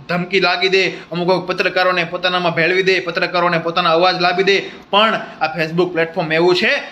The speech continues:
જ્યાં સ્વતંત્રતાથી આપણે બોલી શકીએ છીએ. મિત્રો, બાકી વિરોધ પક્ષના અને આજે આમ આદમી પાર્ટીના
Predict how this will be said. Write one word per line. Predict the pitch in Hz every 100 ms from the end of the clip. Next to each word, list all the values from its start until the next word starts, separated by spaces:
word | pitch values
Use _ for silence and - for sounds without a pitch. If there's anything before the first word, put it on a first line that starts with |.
| -
જ્યાં | 147 151
સ્વતંત્રતાથી | 160 170 180 165 170 170 170
આપણે | 160 156
બોલી | 147 160 156
શકીએ | 151 135 135
છીએ. | 127 127 120 - - -
મિત્રો, | 175 240 214
બાકી | 196 190
વિરોધ | 175 185 233
પક્ષના | - 226 - 240 262 277 - - - - - - -
અને | 190
આજે | 190 196
આમ | 185 196
આદમી | 208 196 208
પાર્ટીના | 208 202 214 214